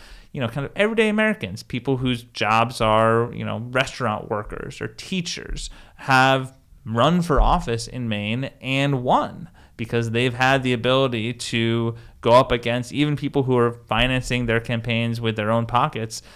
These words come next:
um, and, and get their message out. Uh, and it works in the legislature, too. I spoke with a woman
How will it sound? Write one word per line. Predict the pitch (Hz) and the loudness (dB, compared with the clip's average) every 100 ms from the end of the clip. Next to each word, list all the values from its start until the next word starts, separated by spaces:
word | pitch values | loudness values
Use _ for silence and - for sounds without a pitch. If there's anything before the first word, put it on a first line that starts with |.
| - | -12
um, | 113 113 110 113 113 117 | 0 4 4 2 -4 -4
and, | 131 127 131 131 131 | 0 2 2 2 -2
and | - 120 120 | -6 -6 -2
get | 120 135 | 0 0
their | 123 | 0
message | 123 151 127 - - | 0 0 2 2 0
out. | 95 92 - - - - - - | -6 -14 -18 -20 -20 -20 -20 -2
Uh, | 135 135 | 0 2
and | 156 | 2
it | 156 143 | 2 6
works | 170 170 | 4 4
in | 170 | 0
the | 156 | 2
legislature, | 165 156 135 - 123 | 4 4 4 0 -2
too. | 175 131 | 2 2
I | |
spoke | 113 127 127 | 4 0 2
with | 120 | 0
a | |
woman | 117 117 113 | 0 2 0